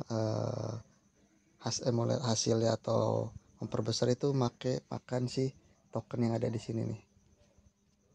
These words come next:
Seratus dua puluh satu. Nah, setiap harinya itu jatahnya seratus lima puluh per hari. Nah, nanti ketika udah habis,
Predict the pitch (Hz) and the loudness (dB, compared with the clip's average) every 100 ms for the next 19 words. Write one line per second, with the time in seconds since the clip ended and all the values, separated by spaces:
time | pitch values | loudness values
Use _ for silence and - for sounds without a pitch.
0 | _ 123 - 123 131 120 120 120 - 123 | _ -14 -12 -10 -8 -6 -4 -6 -6 -6
1 | 113 113 127 117 117 113 120 127 135 113 | -4 -4 -4 -4 -4 -2 -4 -4 -4 -4
2 | - 113 123 151 - - - _ _ _ | -4 -2 0 0 -4 -20 -20 _ _ _
3 | _ _ _ _ _ - 113 - 127 120 | _ _ _ _ _ -8 -6 -4 0 0
4 | 127 127 131 127 - _ _ _ _ _ | 0 2 2 0 -4 _ _ _ _ _
5 | _ _ _ _ _ 135 120 117 113 117 | _ _ _ _ _ 2 2 4 2 0
6 | 117 113 113 110 143 147 - _ - - | -2 -2 -2 -2 -2 -4 -6 _ -14 -10
7 | 123 120 107 110 113 117 143 - - | -4 -2 0 0 0 0 0 -2 -8